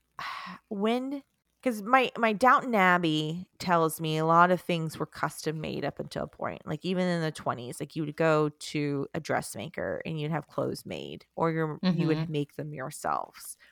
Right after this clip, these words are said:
Speaker 2: Mm-hmm.
Speaker 1: When did consumer fashion really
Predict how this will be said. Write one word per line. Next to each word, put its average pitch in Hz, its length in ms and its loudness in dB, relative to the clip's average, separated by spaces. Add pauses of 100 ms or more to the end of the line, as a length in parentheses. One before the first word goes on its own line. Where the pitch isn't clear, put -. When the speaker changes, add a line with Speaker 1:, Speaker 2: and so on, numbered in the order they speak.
(200)
Speaker 2:
Mm-hmm. 170 120 -2
Speaker 1:
When 214 380 0
did 185 360 -4
consumer 170 960 -6 (420)
fashion 147 640 -2
really 160 320 -2